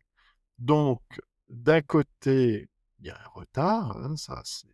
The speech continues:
c'est indiscutable, puisque il y a eu un, il y a, il y a eu, euh, comment dire, cet espoir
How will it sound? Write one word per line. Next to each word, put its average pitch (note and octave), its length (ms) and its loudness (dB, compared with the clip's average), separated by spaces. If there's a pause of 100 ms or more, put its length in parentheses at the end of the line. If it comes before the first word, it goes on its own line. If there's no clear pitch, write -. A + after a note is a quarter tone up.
c'est - 180 -18
indiscutable, - 960 -2
puisque - 540 -2 (520)
il G2+ 200 -8
y - 40 -2
a D2 100 0
eu G#2+ 280 2
un, - 340 -2 (220)
il - 120 -18
y - 40 -10
a, - 200 -10
il - 120 -16
y - 40 -8
a F#2+ 80 -6
eu, A#2 480 -4
euh, A#2+ 160 -8 (1080)
comment A2+ 280 0
dire, A2+ 220 0
cet - 300 -2
espoir C3 1000 0